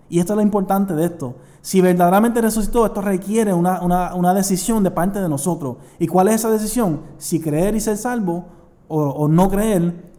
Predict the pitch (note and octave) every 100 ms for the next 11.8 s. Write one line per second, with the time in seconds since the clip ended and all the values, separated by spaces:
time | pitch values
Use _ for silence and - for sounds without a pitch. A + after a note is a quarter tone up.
0 | _ E3 D#3+ D3 D#3 F#3+ F#3+ E3 B2+ B2+
1 | D#3 E3 D#3+ D3 D#3 F3 D3 C3+ A#2+ -
2 | - - - E3+ F3 F#3+ A3 A3+ A#3 A3+
3 | A3+ A3 A3+ G#3+ G#3 F#3 - - - -
4 | _ _ _ _ - G#3+ G3 F#3 F#3+ F#3
5 | D3+ D3+ C#3 B2+ - - - - E3 F3+
6 | G#3+ G3+ F3 F3 A#3 A3 F#3 G3+ G#3 D#3
7 | - D3+ - E3+ F3 F3 E3+ F3 D#3+ C3+
8 | C#3 G#3+ A#3+ A3+ A#3 A3+ G3+ G3 F3+ E3
9 | D#3+ F3 F3+ E3+ E3+ E3+ E3+ D3+ D#3+ A3+
10 | A3+ A3+ A#3 A3+ G3+ - - - F#3 F3
11 | E3+ D#3 F3+ F3+ F#3 E3+ F#3+ D3+